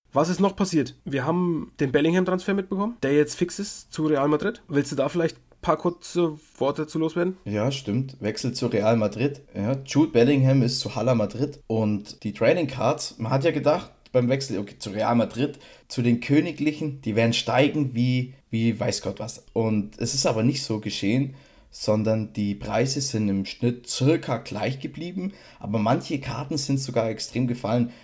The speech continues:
Speaker 2: Ähm, wir haben uns ein Beispiel rausgesucht von Topps zweitausendzwanzig Chrome Bundesliga,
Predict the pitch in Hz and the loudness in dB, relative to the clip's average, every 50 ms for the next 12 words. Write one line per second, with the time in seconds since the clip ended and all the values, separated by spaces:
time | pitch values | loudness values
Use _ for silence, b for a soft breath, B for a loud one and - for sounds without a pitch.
0 | B B B - 98 101 98 98 98 107 120 156 165 147 139 135 - - - - | B B B -6 -2 -2 0 0 2 2 2 2 2 2 0 0 -2 -6 -8 -10
1 | - _ - 120 120 110 117 147 - - - 160 156 139 139 - - - 135 - | -8 _ -4 -2 0 2 2 2 0 0 -2 2 2 4 2 2 0 -6 -8 -6
2 | - 175 190 185 - - - - - 113 - - - - - 170 185 - - - | -4 -4 -6 -6 -8 -14 -8 -4 0 0 0 0 -2 -2 -2 -2 -2 -2 -6 -6
3 | - - - 120 127 127 131 131 135 107 107 - 110 98 - - 98 113 131 147 | -6 -6 -2 0 0 0 -2 -2 -4 -4 -4 -2 -4 -6 -6 -4 -4 -2 -2 -4
4 | - - 139 135 - - - - 110 147 180 190 185 - - 143 147 143 110 98 | -6 -8 -10 -10 -12 -12 -4 0 2 2 2 0 -4 -4 -2 -2 0 0 -2 -4
5 | - - - - - - 98 113 | -4 -8 -10 -8 -4 -4 -4 -4